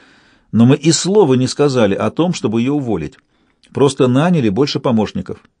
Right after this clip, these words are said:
«Фитц, ты серьезно думаешь, что мне надо их подкупить, чтобы они не думали плохое о моем ребенке?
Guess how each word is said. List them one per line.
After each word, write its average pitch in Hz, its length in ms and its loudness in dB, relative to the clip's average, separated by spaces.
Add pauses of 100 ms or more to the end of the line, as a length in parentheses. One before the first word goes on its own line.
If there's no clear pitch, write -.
(400)
«Фитц, - 340 -8 (840)
ты 131 120 -4
серьезно 135 500 0
думаешь, 127 440 -4
что - 180 -4
мне 127 200 0
надо 123 260 -2
их 110 120 -6
подкупить, 117 600 -6
чтобы 107 280 -2
они 120 120 0
не 120 100 0
думали 117 300 -2
плохое 113 480 -2
о 107 80 -4
моем 110 240 0
ребенке? 110 500 -6